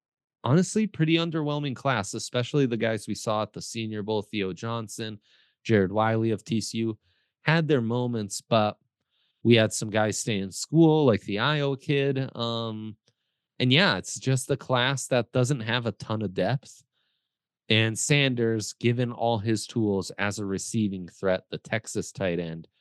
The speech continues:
I think has really helped his stock and is solidly in that top forty, because if you want a tight end, it's either Bowers or him.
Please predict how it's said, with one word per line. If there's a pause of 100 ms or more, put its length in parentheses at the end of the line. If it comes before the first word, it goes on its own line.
(420)
I
think
has
really
helped
his
stock (680)
and
is
solidly
in
that
top
forty,
because
if
you
want
a
tight
end,
it's
either
Bowers
or
him.